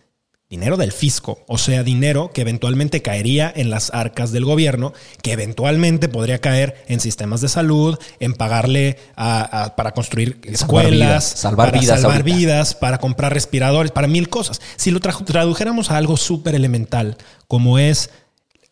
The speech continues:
Speaker 1: la canasta básica, podríamos comprar, nada más para que te des una idea,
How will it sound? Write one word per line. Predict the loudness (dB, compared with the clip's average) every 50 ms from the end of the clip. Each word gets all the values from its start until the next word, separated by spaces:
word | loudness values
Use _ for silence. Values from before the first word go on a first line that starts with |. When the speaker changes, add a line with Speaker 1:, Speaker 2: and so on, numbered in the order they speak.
| _ _
Speaker 1:
la | -4 -2 0
canasta | 0 2 2 4 2 2 0 0 -2 0
básica, | 0 0 0 -2 -4 -6 -10 -16 -18 -18 _ _ _ _ _ _ _ _ _ _ _ _ _
podríamos | -2 0 2 2 2 0 0 -2 -2
comprar, | 0 0 0 2 2 2 2 0 0 -4 -10 _ _ _ _ _ _ _ _ _ _ _ _ _
nada | _ -6 -2 0 0
más | 2 0 0 -2
para | -4 -6
que | -6 -4
te | -2 0
des | 0 2
una | 2 2 2
idea, | 2 0 0 -2 -4 -8 -14